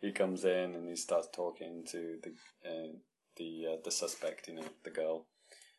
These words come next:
and the security guard comes in, and, you know, the judge starts talking, and then it goes to the courthouse, and then it's just, like, so much text. And it got to the bit where I'm supposed to be choosing, you know,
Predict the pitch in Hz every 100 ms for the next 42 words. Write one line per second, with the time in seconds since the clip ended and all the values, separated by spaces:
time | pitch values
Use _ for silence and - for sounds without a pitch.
0 | _ - 80 78 78 - 80 - - 82
1 | 80 80 80 - 82 80 78 78 78 78
2 | 76 73 71 78 73 73 69 - 80 80
3 | - 78 73 - 82 80 80 78 78 80
4 | 82 95 92 - - - 87 80 82 82
5 | 80 - 82 82 85 85 - - - -
6 | - - - - - 123 127 123 117 104
7 | - 101 87 - - - - - - 87
8 | 85 95 - 85 82 82 87 82 80 -
9 | 87 - - 80 87 85 80 80 78 80
10 | 78